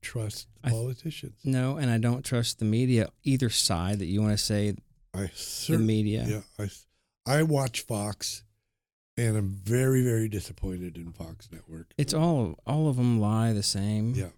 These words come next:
Speaker 2: and push the same, I mean, push an agenda.
Speaker 1: Yeah. Now, there's a new one, new one called Newsmax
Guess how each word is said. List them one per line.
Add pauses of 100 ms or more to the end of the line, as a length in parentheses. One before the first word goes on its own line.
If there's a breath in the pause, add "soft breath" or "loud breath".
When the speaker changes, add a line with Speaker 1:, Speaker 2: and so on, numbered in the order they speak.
Speaker 2:
and
push
the
same,
I
mean,
push
an
agenda. (180)
Speaker 1:
Yeah. (180 loud breath)
Now,
there's
a
new
one,
new
one
called
Newsmax